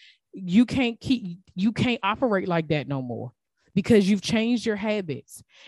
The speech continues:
and you've been doing different actions along with your faith and you weighed the cost. I,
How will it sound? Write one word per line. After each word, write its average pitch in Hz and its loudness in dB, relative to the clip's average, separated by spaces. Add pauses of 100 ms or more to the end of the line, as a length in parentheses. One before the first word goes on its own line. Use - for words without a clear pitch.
and 202 4
you've 196 4
been 196 4
doing 220 4
different 202 -2
actions 180 -6
along 160 -2
with 185 -4
your 190 -2
faith 208 0 (320)
and 233 6
you 247 6
weighed 233 4
the 214 2
cost. 202 -2 (180)
I, 247 2